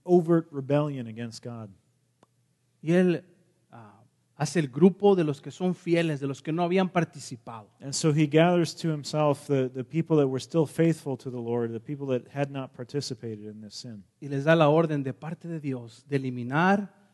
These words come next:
Speaker 2: a aquellos que habían participado.
Speaker 1: And he gives them the order, uh, that came from God to, to eliminate the people that had participated.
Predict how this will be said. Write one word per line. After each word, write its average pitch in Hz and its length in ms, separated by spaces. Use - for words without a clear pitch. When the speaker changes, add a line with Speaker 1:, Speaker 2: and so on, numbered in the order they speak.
Speaker 2:
a 123 80
aquellos 151 480
que 135 100
habían 127 280
participado. 113 720
Speaker 1:
And 131 100
he 139 100
gives 143 280
them 151 180
the 135 120
order, 151 600
uh, 123 340
that 127 220
came 165 240
from 143 200
God 143 420
to, 127 280
to 127 240
eliminate 139 560
the 131 60
people 135 400
that 120 200
had 117 160
participated. 113 720